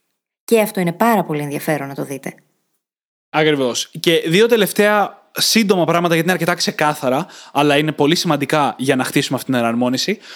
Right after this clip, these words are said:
Speaker 2: Το ένα είναι το να είμαστε ευγενικοί.
Speaker 1: Ναι. <laughs> Obviously.
Speaker 2: Έτσι. Obviously, ακριβώς, προφανέστατα.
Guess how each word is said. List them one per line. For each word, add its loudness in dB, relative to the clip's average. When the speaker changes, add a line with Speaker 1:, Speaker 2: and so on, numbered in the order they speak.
Speaker 2:
Το 4
ένα 2
είναι 2
το -2
να 0
είμαστε -2
ευγενικοί. -2
Speaker 1:
Ναι. -12
<laughs> -8
Obviously. -2
Speaker 2:
Έτσι. -2
Obviously, 2
ακριβώς, 2
προφανέστατα. 0